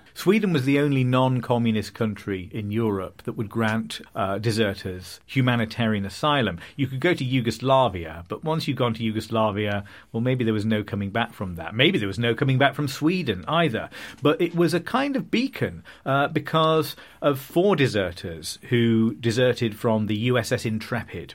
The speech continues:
in Japan in nineteen sixty-seven, who were spirited away by a Japanese anti-war organization called Beheran and found themselves smuggled into Russia on fishing boats and then used really as propaganda tools while they were in Moscow,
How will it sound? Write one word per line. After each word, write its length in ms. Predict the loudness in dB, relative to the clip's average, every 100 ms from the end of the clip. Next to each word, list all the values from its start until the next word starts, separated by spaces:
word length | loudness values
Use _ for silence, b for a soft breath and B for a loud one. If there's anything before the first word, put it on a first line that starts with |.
| -14 -6
in 160 | -6
Japan 540 | -6 -8 -6 -6 -6 -14 B B
in 120 | -2
nineteen 300 | 0 0 -2
sixty-seven, 800 | -8 -10 -8 -4 -4 -4 -8 -14 B B B
who 360 | 4 6 6 4
were 260 | 4 4 4
spirited 500 | 2 0 2 2 0
away 440 | 2 2 0 -2
by 260 | 0 0 0
a 160 | -2
Japanese 520 | 0 -2 0 -2 0
anti-war 480 | -2 -4 -4 -2 0
organization 640 | -2 -4 -8 -8 -10 -10 -8
called 220 | -8 -8
Beheran 680 | -6 -2 2 2 0 -4 -8
and 120 | -6 2
found 280 | 4 4
themselves 600 | 2 0 0 2 2 0 -6 B
smuggled 460 | -2 0 2 2
into 180 | 2 0
Russia 420 | 0 0 -2 -4
on 160 | -2 -2
fishing 460 | 0 0 0 -2 -4
boats 580 | -6 -10 -16 -14 -14 -10 -2
and 240 | 0 2
then 220 | 2 2
used 360 | 2 2 0 0
really 200 | 2 2
as 80 | 0
propaganda 540 | -4 -4 0 0 -2
tools 580 | -6 -10 -10 -12 -16 -20 B B
while 300 | 0 2 2
they 140 | 0 -2
were 180 | -2
in 220 | -4 -8 -6
Moscow, 600 | -4 -4 -6 -10 -12 -14